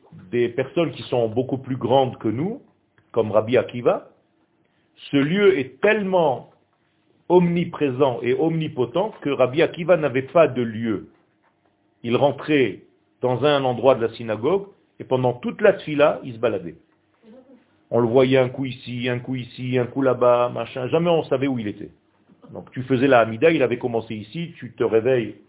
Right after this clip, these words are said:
de ta Hamida, il est là-bas. Pourquoi ? Parce que Rabbi Akiva englobait en fait la totalité des dévoilements de ce même un dans le monde pluriel. She'alenu lachdir et kviuta.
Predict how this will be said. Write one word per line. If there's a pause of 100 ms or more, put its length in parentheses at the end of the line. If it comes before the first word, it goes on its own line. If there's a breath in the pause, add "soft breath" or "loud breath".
(100)
de
ta
Hamida,
il
est
là-bas. (1300)
Pourquoi ?
Parce
que
Rabbi
Akiva
englobait
en
fait (1120)
la
totalité
des
dévoilements
de
ce
même (100)
un (240)
dans
le
monde
pluriel. (3000 soft breath)
She'alenu
lachdir
et
kviuta.